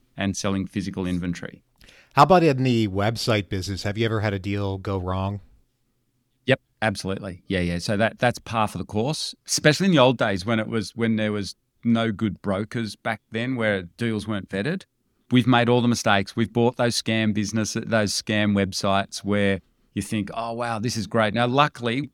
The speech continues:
Speaker 1: we use a portfolio approach. So we would always, we try and own, you know, out of, say, ten websites,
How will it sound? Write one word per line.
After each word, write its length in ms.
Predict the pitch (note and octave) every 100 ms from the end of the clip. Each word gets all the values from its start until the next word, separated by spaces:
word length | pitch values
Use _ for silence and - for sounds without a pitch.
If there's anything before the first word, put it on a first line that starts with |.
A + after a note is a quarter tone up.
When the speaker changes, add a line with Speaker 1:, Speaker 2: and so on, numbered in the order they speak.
| -
Speaker 1:
we 340 | C#3 C#3 C3 - _
use 220 | B2 B2+ G2+
a 60 |
portfolio 560 | - A2 - G#2 G#2 G#2
approach. 540 | G2 G2+ E2+ - - _ _ _
So 540 | - G#2+ G#2+ G#2 G2+ - -
we 200 | A#2 A#2
would 160 | A2
always, 460 | G#2+ G#2+ G#2+ G2+ F2
we 80 | A2+
try 260 | F#2+ A2+ A2
and 100 | G2+
own, 340 | G2+ G2+ F#2+ A2
you 80 |
know, 100 | G#2 G#2+
out 140 | A2
of, 140 | F#2+ -
say, 240 | - A2
ten 340 | - A2 A#2+ G#2+
websites, 680 | A2 G#2+ F#2 F#2 - -